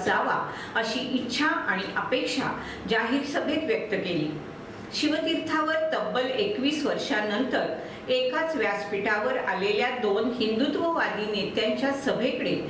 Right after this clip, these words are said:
संपूर्ण देशाचं लक्ष लागून राहिलं होतं. त्यातच संपूर्ण महाराष्ट्राला राज ठाकरे काय बोलणार याची उत्सुकता लागून राहिली होती.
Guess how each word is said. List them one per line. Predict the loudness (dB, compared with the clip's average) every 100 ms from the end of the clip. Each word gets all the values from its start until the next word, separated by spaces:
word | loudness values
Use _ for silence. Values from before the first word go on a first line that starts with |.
| -8 -10 -2
संपूर्ण | -2 0 0 2 2
देशाचं | 4 2 2 0 0 2
लक्ष | 2 0 0
लागून | 0 0 0 0
राहिलं | 2 2 2
होतं. | 2 0 -2 -4 -8 -12 -12 -6 -2
त्यातच | -2 0 -2 -2 -2 -2
संपूर्ण | -2 -2 0 0 2
महाराष्ट्राला | 0 0 0 2 0 0 0 0 0 -2 -6 -10 -2
राज | 0 0 -2 -2
ठाकरे | 0 2 2
काय | 0 0
बोलणार | 0 0 2 2 0 0
याची | 0 0 0 0
उत्सुकता | 0 0 0 2 2
लागून | 2 0 0
राहिली | 0 0 0
होती. | -2 -4 -6